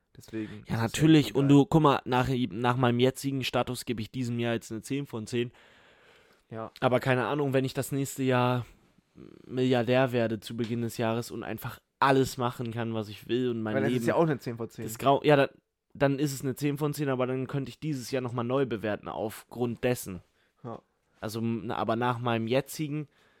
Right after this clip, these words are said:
Speaker 2: nach meinem jetzigen Dings ist dieses Jahr eine zehn von zehn.
Speaker 1: Okay.
Speaker 2: Und, ähm, jetzt kommen wir einmal zum Fazit.
Speaker 1: Zum Tipp.
Speaker 2: Zum Tipp des Lebens fürs neue Jahr.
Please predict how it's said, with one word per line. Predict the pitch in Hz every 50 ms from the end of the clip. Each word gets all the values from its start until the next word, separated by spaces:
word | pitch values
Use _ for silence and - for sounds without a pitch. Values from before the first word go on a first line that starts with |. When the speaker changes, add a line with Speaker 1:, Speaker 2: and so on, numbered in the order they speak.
| _ _ _ _ _ _ _
Speaker 2:
nach | - 120 120
meinem | 120 123 120 117 117
jetzigen | 113 135 135 - - 139 131 131 117
Dings | 117 120 123 131 131 -
ist | - - -
dieses | 117 113 107 98 -
Jahr | 117 101 101
eine | 98 95 92 87
zehn | - - 107 104 101
von | 104 95 92
zehn. | - - 90 - - _ _ _ _ _ _ _ _ _ _ _ _ _ _ _ _ _
Speaker 1:
Okay. | _ - 127 131 _ _ _ _ _ _ _ _ _ _ _ _ _ _ _ _
Speaker 2:
Und, | - 113 110 107 107 104 - 101
ähm, | 95 113 110 110 110 110 110
jetzt | 113 113 - - -
kommen | 135 131 135 135
wir | 120 101
einmal | 113 117 117 117 -
zum | - 120 113 110 104
Fazit. | - - - 120 131 143 - - - 151 160 165 - - _ _ _ _ _ _ _ _ _ _ _ _ _ _
Speaker 1:
Zum | - - 117
Tipp. | 113 131 123 - _ _ _ _ _ _ _ _ _
Speaker 2:
Zum | - - 117 107
Tipp | - - 131 - -
des | - 113 - -
Lebens | 117 123 120 120 120 117 117 113 - - -
fürs | - - 113 110 101 - - - -
neue | 107 110 113 113 110 104 101
Jahr. | 98 101 110 131 143 143